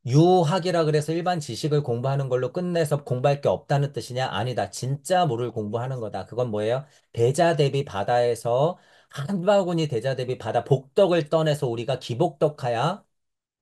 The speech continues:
창조의 힘을 보시하는 것, 이런 거, 이런 공부하는 게 이제 아라한의 공부가 시작이다. 다시 설명해요. 물체, 에테르체, 아스트랄체, 감각혼, 오성혼, 의식혼, 마나스부띠, 아트만 아라한 됐다 그래서 끝나냐? 저는 안 그러죠.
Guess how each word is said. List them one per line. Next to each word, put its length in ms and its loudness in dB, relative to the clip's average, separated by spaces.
창조의 520 0
힘을 320 -2
보시하는 640 0
것, 260 0
이런 300 4
거, 280 -6
이런 280 6
공부하는 460 2
게 100 -6
이제 180 -6
아라한의 420 -2
공부가 300 -8
시작이다. 580 -6
다시 300 2
설명해요. 680 -4
물체, 440 2
에테르체, 420 0
아스트랄체, 920 -2
감각혼, 520 2
오성혼, 380 -2
의식혼, 720 -4
마나스부띠, 760 2
아트만 600 -2
아라한 400 2
됐다 320 0
그래서 260 -2
끝나냐? 500 -2
저는 260 -4
안 140 -6
그러죠. 320 -2